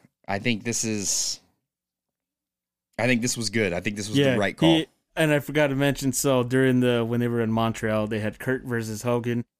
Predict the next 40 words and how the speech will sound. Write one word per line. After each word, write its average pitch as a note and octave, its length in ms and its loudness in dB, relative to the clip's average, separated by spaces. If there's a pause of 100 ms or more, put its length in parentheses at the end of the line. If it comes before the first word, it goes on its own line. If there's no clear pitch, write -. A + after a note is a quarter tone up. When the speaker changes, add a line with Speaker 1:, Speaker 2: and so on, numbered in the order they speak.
(160)
Speaker 2:
And G#2 220 -4
what B2+ 120 -4
does C#3+ 160 -4
Kurt C#3 200 -4
do, C3 200 -2
of B2+ 100 -8
course? B2+ 420 -4 (320)
Being A#2 220 0
the A2+ 80 0
heel A#2+ 180 -2
he A#2 100 0
is, A#2 160 -4
he A2 80 -6
does G#2+ 180 -4
a G2+ 60 -6
sharpshooter G#2 520 -6
on G2 80 -8 (480)
Hogan. - 720 0 (180)
<laughs> - 220 -20
Just - 180 -12
to - 60 -8
get A#2+ 200 0
on A#2+ 100 4
the A#2 80 -2
Speaker 1:
<laughs> - 20 -14
Speaker 2:
fans, A2+ 440 -2 (320)
which A#2 300 -2
I A2+ 100 0
know, D3 260 0 (240)
you D#3+ 160 2
know, D3+ 260 2
every D#3+ 300 -2
time D3+ 300 0
Shawn C3+ 340 0
goes C3+ 200 -2
to A#2 60 -4
Canada. A#2 380 0
Speaker 1:
You A#2 140 2
said - 20 0
Kurt? C3+ 340 4